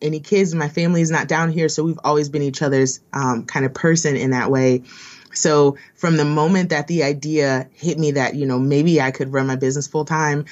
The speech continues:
I was talking to him just to, just to be my support person. And, uh, one day we were finally like, "You know what? We'll give it a year.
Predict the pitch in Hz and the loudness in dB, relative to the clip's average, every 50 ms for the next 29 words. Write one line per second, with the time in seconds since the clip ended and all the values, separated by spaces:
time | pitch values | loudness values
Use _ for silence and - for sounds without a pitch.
0 | - - - - - 143 143 139 135 - 139 123 123 - 131 127 - 127 123 120 | -16 -20 -14 -6 -2 0 0 0 0 0 -2 -4 -2 -4 -6 -6 -4 -4 -4 -4
1 | 120 123 127 123 - - 131 123 - - - 131 123 - - - 135 131 - - | -4 -6 -6 -8 -8 -6 -6 -6 -4 -2 -2 -2 -2 -2 -4 -6 -4 -4 -4 -2
2 | 139 131 131 131 131 123 127 123 143 135 - 147 135 117 - - 139 127 - - | 0 2 2 2 2 2 0 0 -4 -2 0 0 0 0 0 -2 -2 -2 -2 -2
3 | 143 135 127 131 131 - - - - - - _ - 139 139 139 139 135 139 139 | -2 0 0 0 -2 -4 -10 -20 -20 -20 -20 _ -4 0 2 2 4 4 2 2
4 | 135 131 127 127 123 123 139 156 - _ _ - 147 147 147 151 143 147 151 156 | 2 2 2 2 0 0 -2 -6 -12 _ _ -2 -2 0 2 2 4 4 4 2
5 | 151 147 160 151 151 151 151 151 143 135 - 175 160 165 165 175 185 190 202 196 | 2 0 -2 -4 -2 -2 -2 -2 -4 -4 -4 -4 -4 -2 0 0 0 0 -2 -4
6 | - _ _ _ _ _ _ _ _ - 156 151 143 147 139 156 165 165 160 165 | -6 _ _ _ _ _ _ _ _ -4 -4 -2 0 0 2 2 2 2 0 0
7 | 196 208 180 175 175 202 214 | 0 0 0 0 0 -2 -4